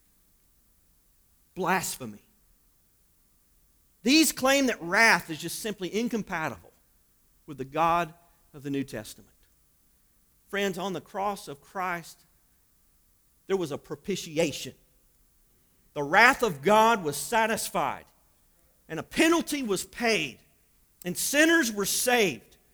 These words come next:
Did anything happen at the cross? Yes, I was saved at the cross. You were saved at the cross. You received the benefits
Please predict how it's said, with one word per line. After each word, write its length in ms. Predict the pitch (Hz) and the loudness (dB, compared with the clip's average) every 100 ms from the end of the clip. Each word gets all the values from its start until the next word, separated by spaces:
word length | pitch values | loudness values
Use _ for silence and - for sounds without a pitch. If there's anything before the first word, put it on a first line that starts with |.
| _ _ _ | _ _ _
Did 120 | 240 | -2
anything 400 | 262 370 302 330 | 2 4 2 0
happen 340 | 254 262 269 277 | 0 0 0 -2
at 120 | 269 | -4
the 60 | 262 | -8
cross? 440 | - 269 254 - | -4 -4 -4 -2
Yes, 400 | 190 226 160 - | 4 4 4 -2
I 80 | 208 | -2
was 160 | 175 | -2
saved 400 | - - 220 208 | -4 0 4 2
at 80 | 151 | 0
the 80 | 135 | -12
cross. 540 | - 139 101 - - - _ _ _ _ _ _ _ _ _ _ _ _ _ | -10 -8 -8 -10 -20 -20 _ _ _ _ _ _ _ _ _ _ _ _ _
You 140 | 165 190 | -12 -8
were 100 | 139 | -8
saved 320 | - 156 151 | -6 -6 -6
at 80 | 147 | -12
the 60 | |
cross. 640 | - 175 131 107 - - _ - | -12 -8 -6 -8 -16 -20 _ -18
You 120 | 143 | -16
received 580 | 143 - 226 233 202 - _ _ _ - | -10 -6 -2 -4 -6 -14 _ _ _ -20
the 80 | 135 | -4
benefits 680 | 175 208 202 208 202 - | 0 0 0 -4 -4 -12